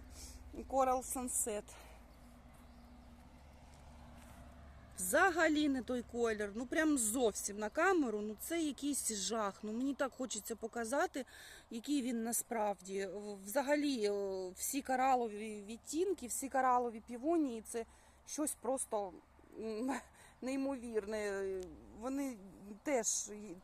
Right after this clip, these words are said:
і незвично виглядають, і дуже гарні. Ну камера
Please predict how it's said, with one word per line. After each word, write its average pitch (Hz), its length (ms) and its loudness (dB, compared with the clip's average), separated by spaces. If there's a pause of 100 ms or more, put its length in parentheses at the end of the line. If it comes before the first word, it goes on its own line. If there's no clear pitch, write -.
(160)
і 269 40 2
незвично 277 640 4
виглядають, 254 840 2 (920)
і 240 60 -6
дуже 285 300 0
гарні. 220 520 4
Ну 254 120 -4
камера 302 540 4